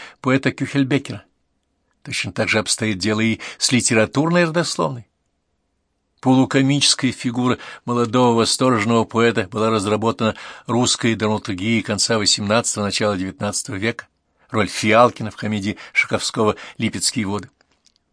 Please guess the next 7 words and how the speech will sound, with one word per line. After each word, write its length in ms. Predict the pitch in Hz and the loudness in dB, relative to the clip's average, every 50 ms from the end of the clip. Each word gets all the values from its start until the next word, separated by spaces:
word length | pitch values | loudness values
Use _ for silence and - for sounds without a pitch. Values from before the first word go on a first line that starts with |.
| _ _ _ - | _ _ _ 2
Образ 400 | 156 160 151 156 165 156 - - | 4 4 4 4 4 2 4 2
восторженно 640 | 151 147 143 - - 160 165 147 135 147 156 151 139 | 2 2 2 2 4 4 4 4 4 2 0 0 -2
чистого, 640 | - - - - 165 135 - - - - 101 98 - _ _ _ _ _ _ _ | -2 -2 0 0 2 2 0 0 -2 -4 -8 -8 -10 _ _ _ _ _ _ _
внутренне 600 | - 120 135 151 147 139 139 123 123 123 123 107 - - - - _ _ _ - | -2 0 2 2 2 4 4 4 4 4 4 2 0 -6 -18 -20 _ _ _ -4
трагичного 720 | - 127 127 120 131 180 196 156 - - - 113 101 95 | 0 0 0 0 0 0 0 0 0 0 0 0 0 0
юного 400 | 92 92 113 117 113 110 104 98 | 2 0 0 2 2 2 0 0
певца 480 | - 110 98 - - - 135 135 131 | -2 -4 -4 -2 2 4 4 4 4